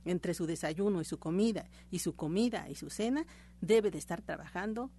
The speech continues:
con grandes cantidades de mandarina para que ésta inicie un proceso de ajuste a su sistema de defensas. Esa es la idea de esta semana. Nosotros estamos trabajando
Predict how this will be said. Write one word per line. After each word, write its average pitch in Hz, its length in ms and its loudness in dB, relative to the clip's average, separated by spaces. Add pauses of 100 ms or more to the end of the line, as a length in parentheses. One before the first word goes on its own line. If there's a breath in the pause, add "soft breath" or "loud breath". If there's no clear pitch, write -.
con 156 180 -2
grandes 185 360 0
cantidades 170 640 -4
de 160 100 -4
mandarina 156 640 0 (240 loud breath)
para 147 240 -2
que 185 260 -2
ésta 180 300 -4
inicie 226 580 0
un 196 100 0
proceso 175 460 -4
de 151 140 -4
ajuste 294 680 -2
a 151 120 -6
su - 140 -8
sistema 185 500 -2
de 156 80 -2
defensas. 151 560 -6 (100)
Esa 240 480 0
es 202 240 -2 (280 loud breath)
la 156 240 0
idea 196 440 0 (260 loud breath)
de 156 300 0
esta 175 240 -4
semana. 143 480 -4 (600 loud breath)
Nosotros 262 540 4
estamos 202 420 -2
trabajando 202 720 -2